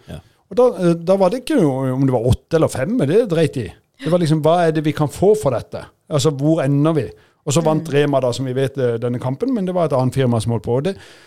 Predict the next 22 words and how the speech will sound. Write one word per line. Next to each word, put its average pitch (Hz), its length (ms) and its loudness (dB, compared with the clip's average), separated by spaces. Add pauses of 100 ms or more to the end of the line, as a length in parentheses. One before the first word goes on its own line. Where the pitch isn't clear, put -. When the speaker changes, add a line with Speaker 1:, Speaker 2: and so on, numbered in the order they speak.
(420)
Speaker 2:
eh, 143 140 -2 (220)
det 143 200 -4
er 175 100 2
litt 262 220 2
sånn. 165 280 0 (440)
Og - 40 -8
jeg, 156 80 -12 (160)
eh, 143 280 4
og 123 120 -4
jeg 139 120 2
har 254 80 2
jobbet 160 220 2
i 147 40 0
finans 156 420 0
også, 220 160 0
og 147 80 4
hatt 135 100 -2
sånn 156 160 0
at 147 140 2
vi, 147 120 2 (180)
husker 143 220 -2
vi 156 100 -2